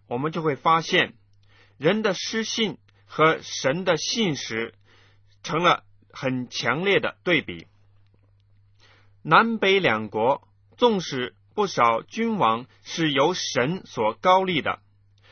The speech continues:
但他们对神要么是半信半疑，要么是有始无终。就算是一开始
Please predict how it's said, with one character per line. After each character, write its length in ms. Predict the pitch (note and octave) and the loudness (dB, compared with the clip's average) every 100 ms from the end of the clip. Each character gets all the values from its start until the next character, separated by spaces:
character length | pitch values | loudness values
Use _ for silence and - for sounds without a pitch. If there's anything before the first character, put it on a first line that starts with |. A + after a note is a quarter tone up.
| _ _ | _ _
但 380 | G#3+ G#3 F#3 E3 | 4 4 2 -4
他 220 | - G3 | 2 4
们 300 | F3 D#3+ D#3+ _ _ | 4 2 -2 _ _
对 180 | E3+ D3+ | 0 0
神 560 | - - C#3+ C#3 G3 - _ _ | -2 -2 2 2 0 -8 _ _
要 240 | G3 A3+ F#3 | 4 4 6
么 260 | C3+ A#2+ - | 2 0 -4
是 320 | - D#3 C3+ _ | -8 -6 -6 _
半 260 | F#3 E3 B2+ | 0 0 -4
信 300 | - E3 D#3+ | -8 -6 0
半 280 | E3 C#3 B2+ | 2 2 -2
疑， 220 | C3+ - _ _ _ - | -10 -14 _ _ _ 2
要 220 | A3 G3+ | 4 6
么 260 | D#3 A#2+ _ - | 6 4 _ -14
是 380 | - F3+ D3 - | -6 -2 -2 -2
有 300 | A#2+ D3 A3 | 2 4 2
始 320 | - - G#2 | -2 -8 -10
无 180 | - G#2+ | -8 -6
终。 300 | B2+ D#3 E3+ _ _ _ _ _ _ _ _ _ _ _ - - _ - | -2 -2 -2 _ _ _ _ _ _ _ _ _ _ _ -20 -20 _ 0
就 180 | A#3+ | 2
算 240 | A3+ A3 F#3+ | 6 6 4
是 140 | G3 | 2
一 100 | F#3+ | -4
开 300 | F3 - G3 | -6 0 0
始 380 | F#3+ C3+ G#2+ | 0 -4 -6